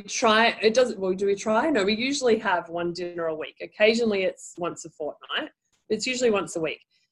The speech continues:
It doesn't matter if it's home or at a restaurant, you know, whatever our lifestyle is allowing for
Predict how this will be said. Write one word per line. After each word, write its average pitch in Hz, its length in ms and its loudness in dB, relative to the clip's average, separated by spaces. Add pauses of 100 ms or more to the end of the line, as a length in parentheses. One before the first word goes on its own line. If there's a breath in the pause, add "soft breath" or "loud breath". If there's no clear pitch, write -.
(280)
It 202 80 2
doesn't 233 220 6
matter 220 180 8
if 208 160 6
it's - 120 -4
home 226 360 6
or 214 100 6
at 190 80 4
a 180 60 0
restaurant, 196 520 0 (680)
you 175 100 2
know, 170 180 4
whatever 185 400 4
our 180 160 4
lifestyle 165 520 2
is 165 140 0
allowing 165 420 0
for 160 460 0